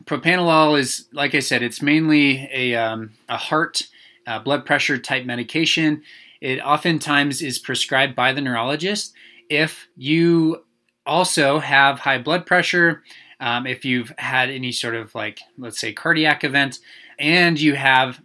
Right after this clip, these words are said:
migraines, it doesn't have to be connected to a, a second diagnosis, but when I've been, uh, discussing migraine cases with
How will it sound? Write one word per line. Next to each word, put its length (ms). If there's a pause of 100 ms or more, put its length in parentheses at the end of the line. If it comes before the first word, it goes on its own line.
(300)
migraines, 680 (260)
it 160
doesn't 240
have 380
to 100
be 160
connected 800
to 240
a, 240
a 60
second 360
diagnosis, 720
but 220 (420)
when 360
I've 260
been, 240
uh, 340 (200)
discussing 800 (160)
migraine 680
cases 640
with 300